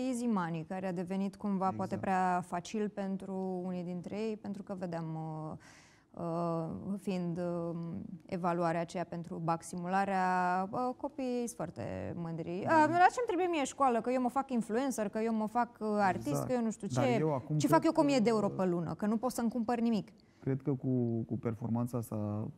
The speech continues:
Speaker 2: pe care Naționala a reușit să o facă Edi împreună cu, cu echipa, uh, bineînțeles, și aici vorbim de toată federația, pentru că toți au fost angrenați în această performanță și fiecare are aportul lui.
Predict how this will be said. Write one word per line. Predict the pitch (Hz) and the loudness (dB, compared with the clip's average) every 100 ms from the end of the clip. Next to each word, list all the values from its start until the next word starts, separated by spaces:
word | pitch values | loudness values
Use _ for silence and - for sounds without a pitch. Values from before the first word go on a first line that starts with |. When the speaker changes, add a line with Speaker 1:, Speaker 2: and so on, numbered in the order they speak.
| - | -10
Speaker 2:
pe | 113 | -6
care | 110 110 110 | -4 -2 -2
Naționala | 110 110 113 113 113 117 | -4 -6 -4 -2 -2 -2
a | |
reușit | 110 110 110 | -2 -4 -6
să | 131 | -8
o | 120 | -6
facă | 110 - | -6 -4
Edi | 107 113 | -2 -2
împreună | 110 117 120 123 123 - | -2 -4 -6 -4 -4 -4
cu, | 107 - - - _ _ | -6 -8 -18 -20 _ _
cu | 113 | -2
echipa, | 104 104 127 - - _ _ _ _ _ | 0 0 -2 -4 -8 _ _ _ _ _
uh, | - 117 113 113 117 117 | -10 -6 -4 -4 -4 2
bineînțeles, | 123 123 - 143 151 | 4 4 2 0 0
și | - | -2
aici | 107 110 | -4 -2
vorbim | 107 113 113 | -2 2 2
de | 110 107 107 107 107 | 2 2 0 -2 -4
toată | 113 113 | -4 -4
federația, | 104 107 107 117 117 | -4 -2 -2 -2 -4
pentru | 113 104 107 | -4 -4 -4
că | 104 | -4
toți | 120 113 | -4 -4
au | 120 | -4
fost | - 110 | -6 -6
angrenați | 107 104 104 104 107 | -4 -2 -2 -4 -4
în | |
această | 104 113 107 | -6 -6 -6
performanță | 113 104 113 104 107 104 | -6 -6 -6 -4 -4 -4
și | 107 120 | -6 -6
fiecare | 117 110 107 107 | -4 -2 -2 -4
are | 104 | -4
aportul | 101 - 110 - | -4 -6 -6 -2
lui. | 107 127 | 0 0